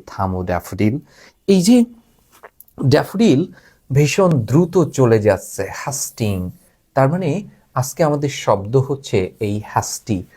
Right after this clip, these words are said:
হ্যাস্টি শব্দের অর্থ, এবং ইংরেজি সাহিত্য বলো, ধর্ম বলো, অনেক জায়গাতে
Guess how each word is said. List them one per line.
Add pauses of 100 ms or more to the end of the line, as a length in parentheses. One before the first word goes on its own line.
(240)
হ্যাস্টি
শব্দের
অর্থ, (520)
এবং
ইংরেজি
সাহিত্য
বলো,
ধর্ম
বলো,
অনেক
জায়গাতে